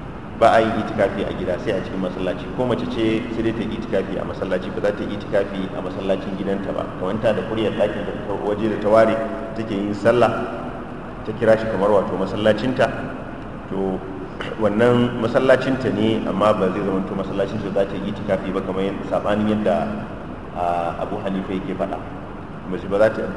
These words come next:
itikafi sharaɗinsa a masallaci, don haka Allah ya faɗa, "Wa antum akifuna fil masajid." Sannan sharaɗi na biyu kuma, <clears throat> itikafi ya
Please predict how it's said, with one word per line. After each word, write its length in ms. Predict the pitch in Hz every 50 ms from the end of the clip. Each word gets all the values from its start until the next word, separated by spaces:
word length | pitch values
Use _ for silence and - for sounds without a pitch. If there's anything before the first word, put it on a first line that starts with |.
| 107 127
itikafi 400 | 127 - 113 127 127 127 127 113
sharaɗinsa 520 | 110 - 131 110 101 - 143 139 139 92
a 40 | 95
masallaci, 480 | 90 87 90 92 90 87 82 85 85 90
don 140 | 104 107 120
haka 160 | 117 113 107 -
Allah 200 | 101 98 95 92
ya 40 | 87
faɗa, 140 | - 90 90 87
"Wa 100 | 85 78 107
antum 240 | 113 113 - 98 95
akifuna 560 | - 107 110 - - - - 117 107 104 -
fil 140 | - 101 98
masajid." 400 | 95 92 - 98 87 85 - - - - - - - - - - - - - - - - - - - - - - - - - -
Sannan 180 | 127 117 110
sharaɗi 380 | 107 113 131 120 113 - 113 120
na 120 | 120 120 113
biyu 340 | 117 120 120 120 120 120 120 120 120 120 120 - - - - - - - - - - -
kuma, 480 | - 113 113 113 113 110 113 107 - - - - - -
<clears throat> 320 | - - - - - - 120
itikafi 800 | 123 120 120 123 107 - 127 117 113 110 120 117 110 110 107 101 - 107 107 - -
ya 100 | 95